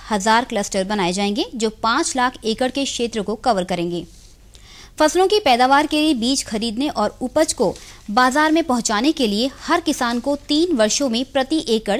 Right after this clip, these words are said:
बीस हजार रुपए दिए जाएंगे। ये जानकारी लोकसभा में एक सवाल के जवाब में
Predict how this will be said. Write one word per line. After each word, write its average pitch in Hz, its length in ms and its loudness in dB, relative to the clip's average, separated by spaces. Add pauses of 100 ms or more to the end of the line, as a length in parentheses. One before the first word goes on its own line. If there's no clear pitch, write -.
(120)
बीस 240 360 -2
हजार 214 240 0
रुपए 190 260 -2
दिए 208 260 0
जाएंगे। 170 400 -4 (160)
ये 202 100 2
जानकारी 254 460 0 (300)
लोकसभा 269 540 2
में 311 120 2
एक 208 280 -2
सवाल 233 340 -2
के 240 140 -4
जवाब 190 340 -2
में 285 180 0